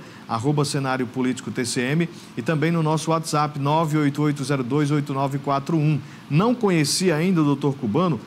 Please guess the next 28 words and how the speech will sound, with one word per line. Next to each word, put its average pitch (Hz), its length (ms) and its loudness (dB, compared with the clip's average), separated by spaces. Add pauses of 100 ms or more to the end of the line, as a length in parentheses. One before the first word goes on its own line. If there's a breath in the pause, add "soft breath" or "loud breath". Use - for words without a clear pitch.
(200 loud breath)
Manda 175 340 2
sua 175 220 0
mensagem 151 640 0
também. 135 420 0
Qual 190 240 -4
é 190 60 0
a 180 60 0
curiosidade 156 760 0
que - 140 -12
você 139 120 -6
tem 131 240 -4
aí 131 280 0 (360 loud breath)
sobre 139 260 -2
o - 20 2
doutor 139 340 0
Cubano? 120 320 -2
Será 196 180 2
que 226 120 0
ele 214 80 2
é 190 40 0
cubano 156 400 2
de 127 80 -2
verdade? 120 640 0 (680 loud breath)
Mande 156 300 2
aí 143 220 4
a 147 80 2
sua 147 200 -2
interação 143 640 0